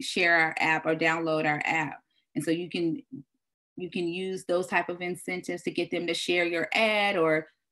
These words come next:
or visit your website or take a survey. Uh, number fifteen, rely on good systems and software to deploy your mobile marketing messages. Uh, just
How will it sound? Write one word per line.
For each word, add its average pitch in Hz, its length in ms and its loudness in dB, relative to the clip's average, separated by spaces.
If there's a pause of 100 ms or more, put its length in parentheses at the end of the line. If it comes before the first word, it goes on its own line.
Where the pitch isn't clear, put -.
(440)
or 165 380 4
visit 185 300 0
your 220 120 0
website 214 680 2
or 147 360 0
take 202 180 -2
a 196 40 -6
survey. 208 760 0 (1400)
Uh, 165 460 6
number 180 240 0
fifteen, 269 560 10
rely 185 600 6 (300)
on 175 200 2
good 170 200 4
systems 196 600 -2
and 165 120 -4
software 180 800 2
to - 120 -6
deploy - 300 -2
your 185 140 -2
mobile 175 240 -2
marketing 175 360 0
messages. 175 540 -2 (460)
Uh, 160 340 2 (220)
just 202 260 0